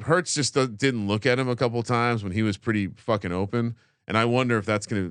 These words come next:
that, like, to your point, I wonder if there, there may be a little bit of an emphasis here because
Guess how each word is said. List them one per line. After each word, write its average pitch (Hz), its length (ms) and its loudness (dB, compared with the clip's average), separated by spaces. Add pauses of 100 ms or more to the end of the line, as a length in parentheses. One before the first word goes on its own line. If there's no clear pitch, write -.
that, 101 260 -4
like, 107 160 -2
to 139 100 0
your 127 100 4
point, 110 500 -2
I 104 100 0
wonder 120 340 2
if 101 100 -4
there, 110 140 0
there 104 300 -2
may 107 180 2
be 101 180 0
a 92 160 0
little 113 240 2
bit 101 140 0
of 90 100 -2
an 90 80 -4
emphasis 90 560 -6
here 90 160 -2
because 101 360 -2